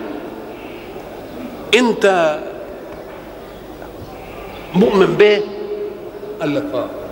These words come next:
وهل هي كده واقعة برضه زي ما أنت آمنت؟ هل الواقع بتاعها يناسب الإيمان بتاعك؟ تقوم تقول له: "آه". طيب، تستطيع أن تدلل عليها؟ لا، يبقى تقليد.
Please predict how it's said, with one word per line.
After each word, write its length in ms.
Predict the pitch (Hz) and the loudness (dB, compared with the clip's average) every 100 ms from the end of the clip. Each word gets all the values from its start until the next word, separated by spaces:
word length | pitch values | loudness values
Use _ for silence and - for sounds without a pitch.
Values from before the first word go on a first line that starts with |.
| - - - - | -12 -12 -10 4
وهل 300 | 160 190 254 | 6 8 6
هي 300 | 185 262 226 | 6 6 6
كده 260 | - 220 196 | 4 4 4
واقعة 440 | 175 - 233 185 | 4 2 2 2
برضه 280 | 180 214 175 | 2 2 2
زي 160 | 175 175 | 4 6
ما 100 | 214 | 6
أنت 180 | 180 | 6
آمنت؟ 520 | 170 165 202 220 - - - - - - - - | 2 4 6 4 2 -4 -6 -8 -8 -10 -6 2
هل 120 | 170 180 | 4 6
الواقع 440 | 175 220 247 - 185 | 8 8 8 6 4
بتاعها 480 | 170 233 190 165 | 2 2 2 2
يناسب 500 | 165 165 202 208 165 | 4 6 6 4 0
الإيمان 400 | 165 165 165 190 | -2 0 2 2
بتاعك؟ 460 | 160 - 208 202 - - - - - - - - - | 2 2 2 2 0 -8 -10 -10 -10 -10 -10 -12 -8
تقوم 200 | - 160 | 0 4
تقول 300 | 160 170 165 | 6 6 8
له: 60 | 160 | 8
"آه". 320 | 160 143 113 - - - - | 8 6 4 -4 -10 -12 2
طيب، 260 | - - - - - - - | 4 4 0 -8 -10 -8 -2
تستطيع 680 | 180 - 175 - 220 165 160 | 0 4 2 4 4 4 2
أن 140 | 156 | 0
تدلل 440 | 160 196 208 170 | 4 6 6 2
عليها؟ 480 | 151 151 185 208 359 - - - - - - - - - - - - | 2 4 4 4 0 -2 -8 -8 -10 -8 -10 -10 -12 -12 -12 -12 -4
لا، 200 | 151 170 - - - - - - - - - | 4 4 4 -4 -6 -6 -8 -8 -10 -8 2
يبقى 200 | 185 151 | 2 4
تقليد. 460 | 170 - 143 123 | 2 0 0 -2